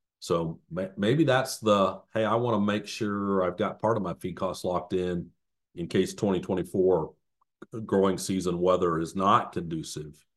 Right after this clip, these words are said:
to an average crop." Um, and, and, and so those are the things that I think are, are really important. Uh,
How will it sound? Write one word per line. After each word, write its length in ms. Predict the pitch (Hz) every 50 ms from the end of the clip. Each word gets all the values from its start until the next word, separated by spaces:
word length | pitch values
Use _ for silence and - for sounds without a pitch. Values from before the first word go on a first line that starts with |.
| _ _ _ _ _ _ -
to 140 | - 92 82
an 80 | 85 87
average 400 | 87 85 82 80 80 76 - -
crop." 440 | - 92 82 80 80 76 - - _ _ _ _ _ _ _
Um, 440 | - 80 73 76 76 73 73 76 76 _ _ _ _ _ _ _ _ _ _ _ _ _ _ _ _ _ -
and, 160 | - 78 76 - -
and, 240 | 87 85 - -
and 120 | 95 98 98
so 140 | 113 98 95
those 260 | 110 120 135 131 131
are 80 | 131
the 80 | 117 110
things 380 | 110 - 110 107 104 95 95 -
that 100 | 98 90
I 120 | 90 87
think 440 | - - 101 95 90 87 - - _ _ _ _ _ _ _ _ _ _ -
are, 220 | - 95 90 - -
are 200 | 92 95 92 90
really 460 | 90 101 113 120 127 113 101 92 90
important. 760 | 87 85 - - - 107 98 80 78 82 82 82 82 82 - - - _ _ _ _ _ -
Uh, 300 | - - - - - -